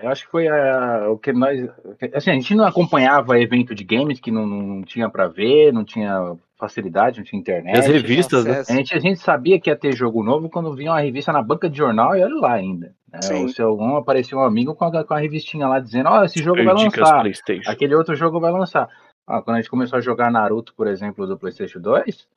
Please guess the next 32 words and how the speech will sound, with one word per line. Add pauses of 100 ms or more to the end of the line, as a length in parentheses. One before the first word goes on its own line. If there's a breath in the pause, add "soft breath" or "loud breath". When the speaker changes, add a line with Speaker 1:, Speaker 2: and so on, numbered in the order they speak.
(300)
Speaker 1:
eu
nem
sabia
que
a
gente
pegou
o
primeiro
jogo
do
Naruto
lá,
ainda
que
eu,
que
eu
peguei
na
época,
eu
não
conhecia
nem
o
Wagner,
eu
conhecia
só
o
Alisson